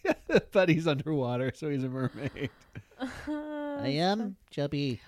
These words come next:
Speaker 2: All right, let's do our final segment of the day.
Speaker 1: French movie titles.
Speaker 2: French movie titles.
Speaker 1: So as I was gonna say, before I went that chap tangent, I, um, last week we did Knocked Up, and it was
Speaker 2: Oh,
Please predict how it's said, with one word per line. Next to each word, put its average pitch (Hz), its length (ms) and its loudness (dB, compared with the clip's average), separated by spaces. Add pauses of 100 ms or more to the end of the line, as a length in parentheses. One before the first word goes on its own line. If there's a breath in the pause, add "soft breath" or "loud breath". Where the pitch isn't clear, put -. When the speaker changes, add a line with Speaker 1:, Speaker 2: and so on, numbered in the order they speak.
(100)
Speaker 2:
All 262 80 0
right, 233 180 0
let's 247 200 -6
do 285 140 -8
our 277 140 0
final 330 320 -4
segment 220 500 -6
of 190 320 -6 (180)
the 185 240 -6
day. 202 640 -2 (800)
Speaker 1:
French 113 220 -6
movie 104 160 -4
titles. 90 440 -8
Speaker 2:
French 202 400 -8
movie 196 300 -10 (100)
titles. 151 320 -12
Speaker 1:
So 113 100 -8
as 131 200 -4
I 160 80 4
was 156 140 0
gonna 135 180 -4
say, 98 540 -8 (480 loud breath)
before 110 220 -6
I 104 40 -2
went 104 240 -6
that 98 160 -12
chap 113 360 -12
tangent, 101 500 -14 (640)
I, 113 400 -4
um, 107 500 -8 (280)
last 143 300 0
week 190 160 -4
we 185 60 -2
did 143 200 -4
Knocked 123 360 -4
Up, 113 260 -4
and 117 160 -8
it 143 80 -8
was 117 420 -6
Speaker 2:
Oh, 359 180 -4